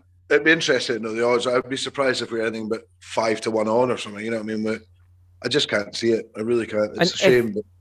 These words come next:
Speaker 2: if you look at it, that Falkirk are seventh and Alloa is eighth, and realistically, you would expect them to do something in January to try and get them up the table. I, I know football has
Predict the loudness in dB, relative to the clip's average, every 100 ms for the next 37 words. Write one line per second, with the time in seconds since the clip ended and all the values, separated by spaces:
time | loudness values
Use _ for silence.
0 | _ _ -8 2 4 4 2 2 2 0
1 | -6 4 4 4 4 0 0 -8 -4 -4
2 | -4 -6 -4 -2 0 0 0 0 0 0
3 | -4 -4 -2 0 2 4 2 0 -2 -6
4 | -4 -4 -4 -4 -6 0 4 6 4 0
5 | -8 0 2 2 0 0 4 4 2 -2
6 | -10 _ _ -8 0 2 2 0 0 0
7 | 0 -2 -4 -4 -2 0 0 0 2 2
8 | 2 -2 -6 -2 0 2 2 0 0 -2
9 | -4 -4 0 2 0 -4 -8 -20 -20 -20
10 | _ _ -20 -2 4 6 6 6 4 4
11 | -2 0 2 4 6 4 0 -4 -4 2
12 | 2 2 -4